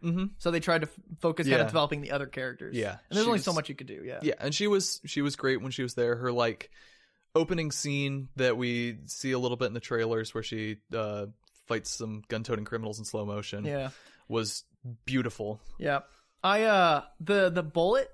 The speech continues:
Speaker 2: where she dodges, they moved that closer from the trailers.
Speaker 1: Yeah.
Speaker 2: That, it was, 'cause in the trailers, it was like she totally could have just stood still and have been fine. But this one, it was like,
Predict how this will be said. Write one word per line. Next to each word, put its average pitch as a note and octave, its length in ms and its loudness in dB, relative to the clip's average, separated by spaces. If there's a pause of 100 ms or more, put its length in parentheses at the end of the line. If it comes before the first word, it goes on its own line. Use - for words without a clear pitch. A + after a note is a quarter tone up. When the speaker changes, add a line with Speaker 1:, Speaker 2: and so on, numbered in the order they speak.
(160)
Speaker 2:
where F#3+ 200 0
she F#3 160 -2
dodges, F3+ 720 -2 (360)
they G3 120 6
moved B3 220 4
that F#3+ 140 2
closer F3 380 0
from C#3+ 200 -6
the C3+ 60 -12
trailers. C#3 440 -4
Speaker 1:
Yeah. A2 280 2 (340)
Speaker 2:
That, F#3+ 180 6
it G#3 60 4
was, F#3+ 160 2
'cause G#3 180 0
in A3 60 2
the G3+ 40 2
trailers, G#3+ 400 4
it F3+ 40 2
was E3 80 0
like D#3+ 120 2
she G3 140 -2
totally G3 300 4
could F3 100 0
have D#3+ 100 0
just D#3 160 -2
stood D#3 240 0
still D#3 220 0
and C#3+ 60 -4
have C3+ 40 -8
been C#3 120 -6
fine. C#3+ 260 0
But C#3 140 -8
this B3 160 6
one, F#3+ 100 2
it E3 60 4
was D#3+ 120 4
like, D3+ 240 2